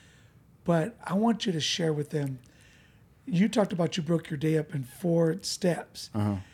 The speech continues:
Speaker 1: Because for some people, "How do I just get off the ground
Speaker 2: Yeah.
Speaker 1: and get up and go to the store?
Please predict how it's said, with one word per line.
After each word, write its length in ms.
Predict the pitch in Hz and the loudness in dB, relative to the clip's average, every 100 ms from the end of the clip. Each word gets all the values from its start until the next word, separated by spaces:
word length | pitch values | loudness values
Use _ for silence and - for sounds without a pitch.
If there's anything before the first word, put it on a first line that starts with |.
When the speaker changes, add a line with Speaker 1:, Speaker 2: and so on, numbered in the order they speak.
| - - | -16 -8
Speaker 1:
Because 420 | 165 190 156 - | -2 -2 -2 -6
for 120 | - | -8
some 240 | 175 226 247 | -2 0 0
people, 500 | 233 180 165 156 147 - - - | -2 -2 -2 -4 -6 -20 -20 -14
"How 260 | - 196 | 0 2
do 140 | 262 247 | 2 2
I 120 | 196 | 0
just 400 | 151 160 185 - | -2 2 2 2
get 180 | 190 175 - | -4 -4 -4
off 260 | 165 160 | -6 -4
the 80 | - | -8
ground 720 | 139 - 160 151 143 127 110 - - - | -8 -4 -4 -2 -4 -6 -8 -14 -20 -14
Speaker 2:
Yeah. 240 | - 95 85 - - - - - - | -2 -2 -2 -8 -20 -20 -20 -20 -4
Speaker 1:
and 340 | 175 160 151 160 - | 0 0 -2 -8 -8
get 200 | - 196 | 2 4
up 160 | 190 190 | 6 4
and 140 | 170 | 0
go 140 | 165 175 | 2 2
to 60 | |
the 280 | 170 156 143 | 2 -2 -4
store? 720 | - - - 196 196 170 147 | -6 -6 2 4 4 2 -2